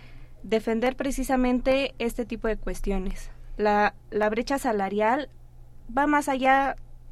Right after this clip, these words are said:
del propio salario, porque como bien lo sabemos, eh, y en la ley está, está escrito, a trabajo igual, salario igual. Lamentablemente, eh, como lo digo, va más allá.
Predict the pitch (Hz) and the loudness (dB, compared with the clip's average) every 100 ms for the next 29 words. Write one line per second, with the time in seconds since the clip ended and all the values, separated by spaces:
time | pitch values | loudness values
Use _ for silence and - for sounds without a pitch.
0 | - 208 196 190 190 - 220 214 254 233 | -2 0 2 -2 -6 -2 -2 0 -2 -2
1 | 202 208 233 185 196 - - - - - | -2 0 0 0 -6 -12 -16 -16 -16 -16
2 | - - 240 240 240 - 240 240 - 214 | -14 -6 -4 -2 -2 0 2 4 6 6
3 | - 240 247 277 302 - 214 - 196 196 | 6 4 4 4 2 2 0 0 -2 -2
4 | 196 196 208 220 233 202 - - 208 208 | 0 0 4 4 2 0 -2 -2 2 2
5 | 208 - - - - - - - - - | 0 -4 -14 -18 -16 -16 -14 -14 -14 -14
6 | - 202 202 208 202 202 320 427 - - | -6 -6 -6 -6 -4 2 2 0 -10 -18
7 | - - 202 208 214 226 262 233 220 254 | -16 -2 2 6 6 6 2 2 4 4
8 | 269 214 202 196 202 190 190 185 - - | 2 0 0 0 -2 -4 -4 -4 -8 -14
9 | - - - - - 208 214 214 240 262 | -14 -14 -14 -12 -4 0 2 2 4 6
10 | 262 254 254 277 302 339 - - - - | 6 6 4 2 -2 -2 -8 -16 -16 -12
11 | - - - - 208 202 - - - - | -8 -6 -4 2 2 2 -2 -12 -12 -12
12 | - - - - - - - 202 180 190 | -12 -12 -12 -10 -10 -8 -6 -6 -6 -6
13 | 220 180 170 202 220 233 254 208 185 175 | -4 -4 2 2 4 2 0 -2 -2 -2
14 | - | -4